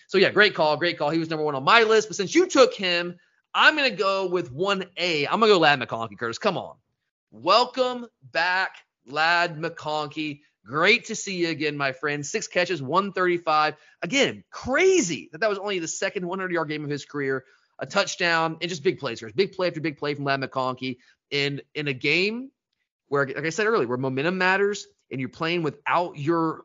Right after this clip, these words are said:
all everything tight end and Brock Bowers, who your entire offense is <laughs> basically built around.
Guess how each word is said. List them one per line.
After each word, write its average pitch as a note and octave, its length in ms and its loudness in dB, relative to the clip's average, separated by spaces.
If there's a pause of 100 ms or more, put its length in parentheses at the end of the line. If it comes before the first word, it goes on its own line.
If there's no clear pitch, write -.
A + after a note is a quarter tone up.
(100)
all E3+ 300 2
everything E3 340 -2
tight D#3+ 260 -2
end E3 100 -2
and D3+ 80 -2
Brock D3+ 260 0
Bowers, D3+ 340 0
who C3 60 -8
your B2 140 -4
entire C#3+ 240 -4
offense C3+ 320 -4
is C#3+ 80 -6
<laughs> - 0 -
basically D3 320 -4
built D#3 260 -2
around. D#3+ 380 2